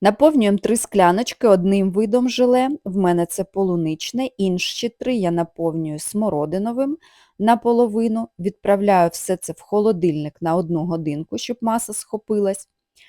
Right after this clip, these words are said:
Коли вона вже трішки загустіє, ось так, доливаємо сюди інший вид желе, чередуючи, щоб в кожній склянці було два види желе. І ось такий гарний десерт в нас виходить.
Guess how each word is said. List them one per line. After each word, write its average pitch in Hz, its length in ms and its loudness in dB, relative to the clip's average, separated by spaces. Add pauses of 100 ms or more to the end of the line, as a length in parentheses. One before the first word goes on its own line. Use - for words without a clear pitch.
(180)
Коли 233 240 2
вона 190 260 2
вже 175 200 -4
трішки 175 480 -4
загустіє, 190 1000 -2
ось - 260 -6
так, 247 240 0
доливаємо 185 560 4
сюди 214 540 -2 (120)
інший 262 520 -2
вид 214 320 -2
желе, 170 460 -2 (600)
чередуючи, 226 840 2
щоб 233 260 -4
в - 160 -20
кожній 175 420 2
склянці 233 800 -4
було 185 440 0
два 170 420 2
види 190 340 -2
желе. 165 440 -4 (400)
І 226 100 4
ось 202 260 2
такий 254 460 -2
гарний 175 500 -2
десерт 160 640 -4
в 170 40 -4
нас 165 300 -4
виходить. 151 600 -10